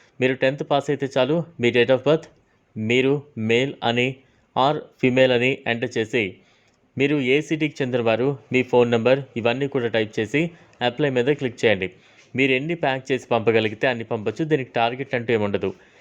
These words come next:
మీరు సంపాదించగలరు పెద్ద మొత్తంలో. మీ ఆధార్ కార్డ్ జిరాక్స్ ఇంకా రెండు ఫొటోస్ తప్పనిసరిగా కంపెనీకి ఇవ్వాల్సి ఉంటుంది. అక్కడ మీకు ఒక యాడ్ వస్తుంది.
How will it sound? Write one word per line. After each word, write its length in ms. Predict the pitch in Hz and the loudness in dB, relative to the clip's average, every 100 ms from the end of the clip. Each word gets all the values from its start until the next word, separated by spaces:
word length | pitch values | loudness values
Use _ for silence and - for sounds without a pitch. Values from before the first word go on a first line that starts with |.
| _ _ - 143 | _ _ -4 0
మీరు 140 | 160 156 | 0 0
సంపాదించగలరు 680 | 143 147 160 147 147 135 139 123 | -4 -2 -4 -4 -2 -2 0 0
పెద్ద 140 | 127 131 | 0 -4
మొత్తంలో. 360 | 131 131 160 170 - _ - | -2 2 2 2 -6 _ -4
మీ 80 | 123 123 | 0 2
ఆధార్ 300 | 127 131 131 131 | 0 -4 -8 0
కార్డ్ 200 | 135 143 _ _ _ _ _ 107 117 | -2 -2 _ _ _ _ _ -2 0
జిరాక్స్ 420 | 131 156 156 143 | 2 0 -2 -6
ఇంకా 200 | 131 123 98 - _ _ 117 | 0 0 0 -8 _ _ -2
రెండు 220 | 143 160 156 | 0 -2 -4
ఫొటోస్ 340 | 127 131 135 - | 0 0 0 0
తప్పనిసరిగా 560 | 120 127 113 113 113 143 131 | 0 0 2 2 4 2 -2
కంపెనీకి 380 | 113 117 120 143 | -6 -6 -4 -2
ఇవ్వాల్సి 300 | 120 113 - 110 | 0 0 -2 -6
ఉంటుంది. 300 | 107 95 92 - _ _ _ - 127 | -6 -4 -6 -8 _ _ _ -6 -4
అక్కడ 160 | 170 160 139 | -2 -4 -4
మీకు 220 | 143 113 95 - 120 | -2 -2 -4 -2 0
ఒక 80 | 117 113 | 2 0
యాడ్ 180 | 131 147 131 | -2 -6 -8
వస్తుంది. 360 | - 127 156 | -6 0 0